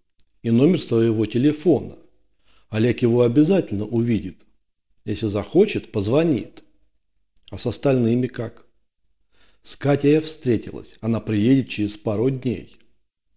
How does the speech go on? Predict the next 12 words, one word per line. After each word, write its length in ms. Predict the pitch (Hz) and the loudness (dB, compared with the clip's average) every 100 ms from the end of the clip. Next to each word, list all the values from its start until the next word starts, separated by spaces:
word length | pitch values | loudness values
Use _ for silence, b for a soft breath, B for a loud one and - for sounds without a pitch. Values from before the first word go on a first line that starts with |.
| _ _ _ | _ _ _
О 140 | 104 | -4
Викторе 420 | 110 202 - 113 104 | 0 0 2 0 2
она 220 | 113 156 | 2 2
ничего 360 | 156 - 131 | 2 0 0
не 120 | 135 156 | 2 0
знает. 580 | 147 156 98 - - _ _ _ _ _ _ - | -2 -4 -4 -14 -20 _ _ _ _ _ _ 0
Адреса 460 | 123 110 117 - | 2 4 0 -2
Ирины 640 | - 113 113 196 190 104 - - | -2 2 4 4 2 -2 -8 -14
у 80 | - | -2
неё 260 | 117 139 160 | 2 4 4
тоже 400 | 156 151 107 101 | 4 4 4 -2
нет. 400 | 90 71 _ | -6 -14 _